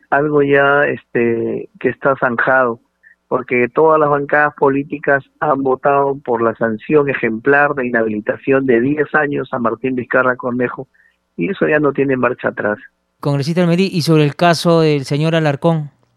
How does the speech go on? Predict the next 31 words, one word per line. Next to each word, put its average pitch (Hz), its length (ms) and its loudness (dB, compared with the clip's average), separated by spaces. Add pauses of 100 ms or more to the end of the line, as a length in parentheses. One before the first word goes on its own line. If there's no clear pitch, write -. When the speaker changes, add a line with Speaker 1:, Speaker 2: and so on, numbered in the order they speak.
(220)
Speaker 1:
Yo 143 140 0
creo 175 240 0
que 170 100 0
también, 156 480 0
porque 127 300 -2
ha 135 100 2
habido 143 380 2
un 143 360 -8 (140)
consenso 135 560 -8
mayoritario 139 840 -2
en 143 80 0
las 135 80 -6
votaciones 143 680 -2 (500)
para 123 320 0
que 120 180 -4
también 139 480 -2
pase 160 320 -2
su 139 120 -8
caso 143 340 -2
de 143 80 -4
Alarcón 143 500 0
a 131 100 -4
la 120 140 0
Corte 143 320 -2
Suprema 147 340 0
de 139 60 0
Justicia 143 580 -6 (380)
y - 180 -10
sea 135 280 2
procesado 127 640 -2
judicialmente 131 920 -4